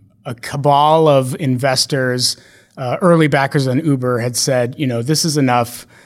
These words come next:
Travis is now a liability and we need to remove him." So Travis is essentially, uh, uh,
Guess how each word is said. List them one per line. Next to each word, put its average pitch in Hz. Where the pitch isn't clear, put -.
Travis 143
is 127
now 135
a 143
liability 123
and 123
we 123
need 120
to 120
remove 117
him." 113
So 127
Travis 165
is 139
essentially, 143
uh, 127
uh, 110